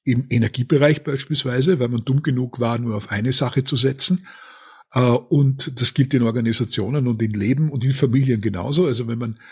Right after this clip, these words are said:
dumm genug ist, sozusagen sich nicht umzusehen, dass es viele Möglichkeiten im Leben gibt und Vielfalt eine Normalität ist, dann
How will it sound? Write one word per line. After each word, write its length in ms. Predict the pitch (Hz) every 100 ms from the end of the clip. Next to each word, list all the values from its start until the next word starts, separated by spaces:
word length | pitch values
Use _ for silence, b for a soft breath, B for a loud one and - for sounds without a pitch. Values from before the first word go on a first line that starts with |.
| B -
dumm 180 | 147 185
genug 360 | 170 139 139
ist, 140 | 147 127
sozusagen 560 | 127 - - 120 113
sich 280 | 110 131 -
nicht 280 | 135 - -
umzusehen, 880 | 185 214 - 143 117 113 107 139 165
dass 160 | 135
es 120 | 135 -
viele 280 | 143 139
Möglichkeiten 640 | 120 110 151 - 156 143 156
im 120 | 147
Leben 240 | 135 131 147
gibt 260 | 151 -
und 100 | 117
Vielfalt 640 | - 127 151 - 127 131 123
eine 140 | 113
Normalität 720 | 113 107 101 101 - 120 -
ist, 220 | 147 - B B B B B
dann 460 | 135 127 175 208